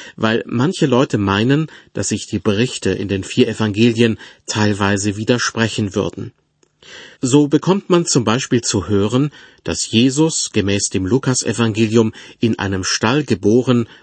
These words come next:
und in eine Futterkrippe gelegt wurde. Im Matthäusevangelium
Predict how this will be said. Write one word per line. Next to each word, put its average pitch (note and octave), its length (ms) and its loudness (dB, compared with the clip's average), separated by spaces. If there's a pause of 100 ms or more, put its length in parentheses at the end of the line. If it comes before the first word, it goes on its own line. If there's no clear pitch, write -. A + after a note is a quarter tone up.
und C3 380 2
in A2+ 240 -2
eine G#2+ 240 -2
Futterkrippe G#2+ 720 0
gelegt G2 480 -2
wurde. G2 380 0 (720)
Im G#2+ 140 2
Matthäusevangelium C3 1300 2